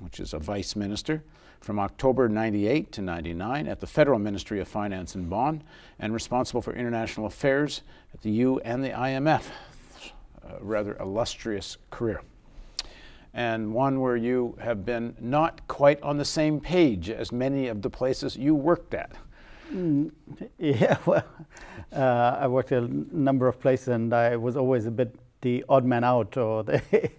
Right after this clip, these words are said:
Speaker 2: <laughs> the one who had a critical view on, uh, the mainstream, uh, economics. And, uh,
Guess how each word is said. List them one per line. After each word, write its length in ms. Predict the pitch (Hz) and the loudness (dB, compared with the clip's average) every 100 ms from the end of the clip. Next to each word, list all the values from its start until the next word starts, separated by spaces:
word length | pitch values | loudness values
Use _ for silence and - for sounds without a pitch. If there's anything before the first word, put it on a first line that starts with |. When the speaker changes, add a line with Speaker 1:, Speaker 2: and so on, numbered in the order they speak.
| - 196 208 | -10 -8 -8
Speaker 2:
<laughs> 380 | 190 170 139 | -8 -10 -12
the 140 | - 120 | -4 -2
one 260 | 123 123 | 0 0
who 300 | 113 123 113 | 0 0 -2
had 260 | 110 123 117 | 0 0 0
a 60 | 120 | -2
critical 400 | - 127 127 113 | 0 0 2 0
view 360 | 117 127 131 | 2 2 2
on, 360 | 120 117 113 123 | -2 -2 -4 -4
uh, 160 | 135 | -4
the 100 | 113 | -4
mainstream, 640 | 117 123 120 123 113 117 127 | -2 -2 -4 -4 -2 -2 -4
uh, 520 | 127 120 127 - - - 135 247 | -6 -6 -6 -8 -10 -10 -10 -10
economics. 720 | - 131 123 113 113 - - | -8 -4 -2 -4 -6 -10 -10
And, 380 | 117 113 110 - | -6 -6 -6 -4
uh, 260 | 113 113 | -2 -2